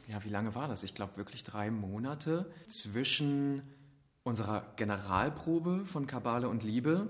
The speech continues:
bei der wir schon, also wir wussten schon relativ früh, dass wir es nicht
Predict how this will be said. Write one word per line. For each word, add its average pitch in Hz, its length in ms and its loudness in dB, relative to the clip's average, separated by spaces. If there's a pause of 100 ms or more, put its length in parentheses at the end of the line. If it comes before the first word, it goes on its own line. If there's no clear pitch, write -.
(140)
bei 117 100 0
der 107 160 0
wir 104 80 -2
schon, 98 440 -4 (160)
also 98 380 -8
wir 104 120 -8
wussten 104 240 -8
schon 104 160 -6
relativ 104 420 -6
früh, 120 240 -4
dass 117 220 -4
wir 113 40 -2
es 101 160 -4
nicht 113 240 -6